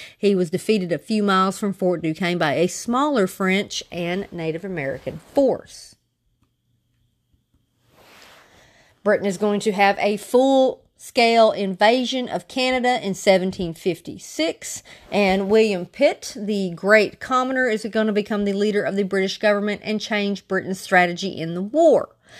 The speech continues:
He's gonna focus on defeating France in North America in order to win the war instead of remaining bogged down in Europe.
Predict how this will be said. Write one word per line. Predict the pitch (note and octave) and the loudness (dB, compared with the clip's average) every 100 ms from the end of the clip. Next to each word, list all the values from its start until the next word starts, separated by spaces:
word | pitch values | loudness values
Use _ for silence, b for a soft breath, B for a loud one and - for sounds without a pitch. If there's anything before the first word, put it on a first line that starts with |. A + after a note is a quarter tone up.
| B B | B B
He's | G#3+ | -2
gonna | G#3 G3+ | -2 0
focus | G3 F#3 G#3 | 0 0 -2
on | G3+ | -2
defeating | F#3 - F#3+ F3 | -2 0 0 0
France | F3+ F#3+ G3 F#3+ | -2 0 0 0
in | G3+ | 0
North | F#3+ E3+ | 0 -2
America | F3+ F3+ G3 G3 G3+ F#3+ - | -2 0 0 0 0 -2 -2
in | G3 | -6
order | - F#3+ F#3+ | -2 -2 0
to | F#3 | -2
win | G3+ A3+ | 0 0
the | A3 | 2
war | G#3 G#3 | 2 0
instead | - F#3+ - G3 | -2 -6 -2 0
of | F#3+ F#3+ | 0 0
remaining | F#3+ F3 F3+ F3+ | -2 -2 -4 -6
bogged | D#3+ D#3+ E3+ D#3+ | -4 -2 -2 -4
down | E3 D#3 E3 - | -4 -4 -4 -6
in | D#3+ D#3 | -6 -4
Europe. | E3 E3+ A3+ F#3+ - | -4 0 2 2 -2